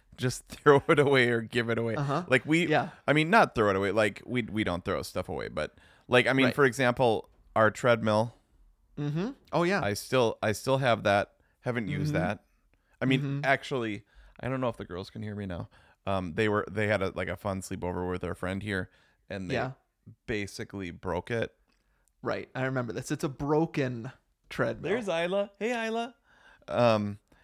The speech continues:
Speaker 1: and so, yeah, so basically it just needs, like, a hundred dollar,
Speaker 2: Uh-huh.
Speaker 1: maybe not even, like, just computer chip. But I'm like,
Speaker 2: Right.
Speaker 1: "I never use it.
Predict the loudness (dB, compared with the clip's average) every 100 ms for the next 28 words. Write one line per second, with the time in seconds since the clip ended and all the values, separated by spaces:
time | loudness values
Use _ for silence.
0 | _ -2 2 4 4 0 -2 0 4 6
1 | 4 -2 -2 -2 0 -2 -2 0 0 0
2 | -2 -2 0 -2 -2 -6 -12 _ _ _
3 | -4 -2 0 0 2 4 6 4 2 -2
4 | _ _ _ _ _ _ -8 0 2 2
5 | 2 0 -2 -4 -4 -6 -6 -8 -6 -8
6 | -8 -12 -10 -6 -6 -4 -8 -8 _ _
7 | _ _ -2 0 2 0 0 -2 0 2
8 | 2 0 0 -2 -2